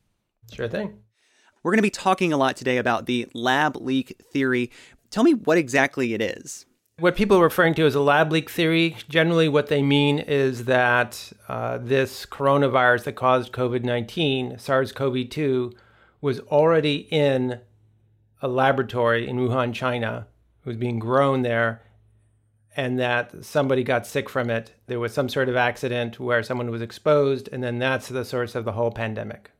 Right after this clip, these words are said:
Speaker 1: So that, in a nutshell, is what the lab leak theory is. Uh, whether it's true or not is another question.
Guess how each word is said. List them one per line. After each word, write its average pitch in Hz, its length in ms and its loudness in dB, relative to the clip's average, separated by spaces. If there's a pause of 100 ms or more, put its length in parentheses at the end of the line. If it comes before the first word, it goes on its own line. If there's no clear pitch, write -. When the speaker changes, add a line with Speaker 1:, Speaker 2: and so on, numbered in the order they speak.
(160)
Speaker 1:
So 143 80 -8
that, 156 240 4
in 139 100 -4
a 127 60 -4
nutshell, 120 600 -2 (320)
is 117 260 -4
what 117 140 -2
the 123 100 -4
lab 120 260 0
leak 113 200 -8
theory 120 440 -10 (220)
is. 113 460 -4 (360)
Uh, 113 140 -4
whether 113 400 -2
it's 117 220 -10
true 165 200 -2
or 147 60 4
not 123 340 0
is 117 100 -10
another 110 200 -8
question. - 460 -16